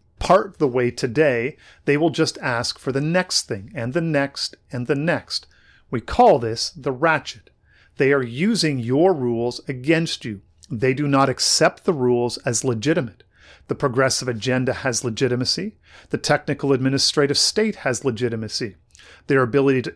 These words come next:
implement progressive policy through the administrative state is legitimate. They do not accept your compromise as legitimate. They are merely a stepping stone to the next step in the realization of the progressive agenda.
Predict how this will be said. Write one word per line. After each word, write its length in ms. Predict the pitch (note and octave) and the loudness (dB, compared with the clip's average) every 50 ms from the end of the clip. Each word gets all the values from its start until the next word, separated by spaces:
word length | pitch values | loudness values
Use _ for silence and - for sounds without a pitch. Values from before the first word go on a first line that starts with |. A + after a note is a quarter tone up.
| _ - | _ -2
implement 580 | G#3+ A3 B3+ B3 - A#3 E3 C#3 C3 C3+ - - | 0 2 2 2 2 2 2 2 0 -2 -4 -6
progressive 560 | - C#3+ A#2 B2+ C3 C3 - - C3 - - | -6 -4 0 0 0 0 0 -4 -6 -8 -2
policy 460 | - D3+ C#3+ C#3 C#3+ C3+ - - B2 | 0 2 2 4 2 0 -2 -4 -6
through 580 | - - - - - - C3+ D3 F#3 B3+ C#4+ C#4 | -8 -12 -16 -10 -6 -2 2 4 6 6 6 4
the 160 | A3+ F#3 C#3+ | 4 2 2
administrative 640 | B2 A#2+ C3 B2+ B2 A2+ - - C#3+ A#2+ A2 A#2 - | 2 0 -2 -4 -4 -4 -4 -2 -4 -4 -2 -4 -4
state 380 | - - - B2 A#2 B2 - - - | -4 -2 -2 -4 -4 -6 -10 -14 -10
is 240 | - A#2+ G#2 G2+ G#2+ | -8 -8 -8 -6 -4
legitimate. 560 | B2 B2 G#2+ - E3+ E3+ D#3 A#2+ G#2 F#2+ - _ _ _ - - - - _ _ _ - | -4 -2 0 2 2 2 2 0 -2 -6 -14 _ _ _ -20 -20 -20 -20 _ _ _ -6
They 140 | B2 A2+ | -4 -4
do 180 | A2 A2+ A#2 A2 | -4 -4 -6 -6
not 500 | A2 G#2+ A2 A2 G#2+ C3 D#3 F3 E3+ D3+ | -6 -6 -6 -2 0 2 4 4 4 4
accept 560 | D#3 - - - - B2+ A#2 A#2 - - - _ - | 2 -2 -4 -4 -2 -2 -2 -4 -6 -10 -18 _ -12
your 340 | B2+ A2+ A#2 B2+ C#3 E3+ E3 | -8 -2 2 2 4 4 2
compromise 840 | - - D3 C#3 B2 - - B2 A#2 A2+ A2+ A2 A2 A2+ - - - _ _ | 0 -2 -4 -4 -2 -4 -4 -6 -4 -4 -6 -6 -6 -8 -8 -10 -12 _ _
as 360 | - A#2 A2+ A2+ G#2 G2+ - | -8 -6 -6 -6 -6 -6 -4
legitimate. 600 | B2+ A#2+ A2 G2 C3+ D3 D3+ B2 G#2 F2+ - - - _ _ _ _ - - - - - - - | -4 -4 -2 0 0 0 2 0 -2 -6 -12 -18 -20 _ _ _ _ -20 -20 -20 -20 -20 -6 -2
They 120 | - C#3 | 2 2
are 80 | C3+ C3 | 2 2
merely 540 | B2 A#2+ B2+ C#3 D#3 E3+ F3 F3+ F3+ F#3+ - | 2 0 0 0 0 2 2 2 2 0 -2
a 60 | - | -2
stepping 580 | - - - - - G3 G3 G3 - G#3 F#3+ D3+ | -2 -2 -2 0 2 0 0 2 0 -2 0 -2
stone 400 | - - - A#2+ A2 A2 A#2 - | -2 -2 -2 -4 -4 -6 -6 -8
to 80 | - | -6
the 120 | A#2+ B2 A2 | -6 -6 -6
next 400 | A2 A#2 B2 C#3+ D#3+ - - - | -4 -2 -2 -2 -2 0 -2 -2
step 360 | - - C3+ A#2+ A#2 - - | -2 0 -2 -2 -4 -6 -8
in 100 | - B2 | -6 -4
the 100 | C3 C3 | -4 -4
realization 840 | A#2+ A#2+ B2 B2 A#2+ B2 B2 A2+ A2 B2+ A#2+ A2+ - - - C3 E3 | -2 -2 0 0 0 0 -2 -2 -2 -2 -2 -4 -4 -8 -10 -8 -8
of 140 | D#3 A#2+ | -6 -6
the 60 | C3+ C#3 | -6 -6
progressive 520 | - - B2 A2+ A#2+ G#2+ G2+ - - A2+ | -6 -8 -8 -6 -6 -6 -6 -6 -6 -8
agenda. 480 | A2+ A2 C#3 D3 D3 C#3+ A#2+ G#2+ F#2 | -8 -4 -2 0 0 0 -2 -6 -10